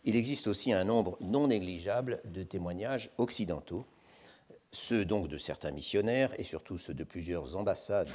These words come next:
occidentales qui ont été renvoyées, qui avaient été renvoyées de Pékin à Canton par ce trajet. <coughs> L'étude du, du père Gandard, que je mentionnais, euh, à l'instant, cite quelques-uns de ces témoignages.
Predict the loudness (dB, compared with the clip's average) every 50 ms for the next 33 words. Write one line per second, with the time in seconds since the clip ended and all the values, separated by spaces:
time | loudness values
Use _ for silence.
0 | -10 -12 -14 -16 -18 -20 -20 -20 -18 -10 -2 -2 -2 0 0 -2 -2 -2 -4 -2
1 | 0 2 4 4 2 0 -4 -8 -16 -18 -16 -16 -16 _ -18 _ _ -18 -12 -6
2 | -4 -2 0 0 -2 -2 -4 -4 -2 -2 2 4 4 6 6 4 2 2 0 0
3 | 0 -4 -2 -2 -2 -2 -4 -4 -2 0 2 2 2 2 0 0 0 -2 -2 -4
4 | -4 -8 -4 -4 -4 -4 -2 -4 -6 -6 -6 -6 -10 -8 -6 -6 -6 -6 -6 -10
5 | -18 -20 _ _ -4 -4 -2 -2 -2 -4 -4 -4 -6 -8 -8 -10 -14 -18 _ _
6 | -20 _ -20 _ -20 _ _ -20 -20 -20 -20 -18 -16 -16 -16 -18 -20 -2 10 12
7 | 12 12 12 8 4 0 -2 -4 -20 -20 -20 _ _ -6 0 2 2 2 4 4
8 | 4 4 2 -2 -2 -2 -2 -2 -4 -6 -8 -8 -2 0 0 0 0 -2 -2 0
9 | 2 4 4 4 2 0 -2 -8 -6 -4 -4 -4 -4 -4 -4 -6 -4 -4 -2 -2
10 | -4 -4 -4 -6 -8 -6 -6 -6 -8 -8 -8 -8 -8 -10 -8 -10 -8 -8 -6 -8
11 | -6 0 0 0 0 0 -4 -16 -20 -20 -20 -14 -10 -6 -2 -2 -2 -4 0 0
12 | 0 0 0 0 -2 0 0 0 0 0 -2 -4 -4 -6 -4 -4 -2 -2 -2 -2
13 | -4 -6 -6 -6 -8 -10